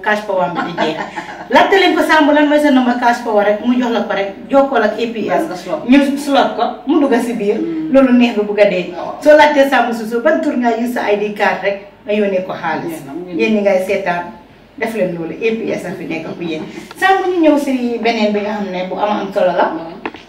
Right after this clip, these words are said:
Speaker 1: Ah, ñu ne kuy fàtte di ma baaxoo.
Speaker 2: Mhm.
Speaker 1: Am kenn koo xam ne mu ngi si biir, euh, dëkk bi woon, di former président bi, ni
Speaker 2: Waaw,
Speaker 1: Yaya Jammeh.
Speaker 2: waaw, waaw, waaw.
Speaker 1: Ah, nekkoon, euh, président yi Gambia.
Speaker 2: Mhm.
Speaker 1: Ñu bëggoon a xam rek, euh,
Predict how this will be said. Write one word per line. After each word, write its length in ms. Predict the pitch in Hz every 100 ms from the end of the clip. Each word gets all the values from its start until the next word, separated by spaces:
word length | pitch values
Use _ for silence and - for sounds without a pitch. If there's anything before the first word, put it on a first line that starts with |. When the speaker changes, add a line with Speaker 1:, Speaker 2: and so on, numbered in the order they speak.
| -
Speaker 1:
Ah, 260 | 202 196 185
ñu 80 | 214
ne 160 | 208
kuy 140 | 220 220
fàtte 240 | 214 208
di 120 | 185 180
ma 100 | 175
baaxoo. 480 | 175 170 165 156 156
Speaker 2:
Mhm. 340 | 185 180 - 214
Speaker 1:
Am 220 | 220 226
kenn 240 | 220 202
koo 140 | 196 190
xam 180 | 190 180
ne 120 | 175
mu 120 | 180 175
ngi 40 |
si 80 | 208
biir, 400 | 180 190 180 175
euh, 300 | - 180 170 170
dëkk 240 | 196 190 175
bi 80 |
woon, 320 | 160 160 170 185
di 300 | 170 160 160
former 300 | 202 196 190
président 420 | 185 180 160 160 160
bi, 80 | 160
ni 80 | 160
Speaker 2:
Waaw, 60 | 156
Speaker 1:
Yaya 260 | 156 156
Jammeh. 240 | 165 156 151 143
Speaker 2:
waaw, 120 | 143
waaw, 240 | 143 143 139
waaw. 0 |
Speaker 1:
Ah, 220 | 175 170 180
nekkoon, 480 | 196 196 202 180 147
euh, 300 | 170 165 160
président 340 | - 190 180 180
yi 80 | 160
Gambia. 420 | 175 165 156 160
Speaker 2:
Mhm. 300 | 170 175 170 262
Speaker 1:
Ñu 60 |
bëggoon 320 | 330 330 302 240
a 60 |
xam 220 | - 202 185
rek, 220 | 175 175 -
euh, 280 | 175 170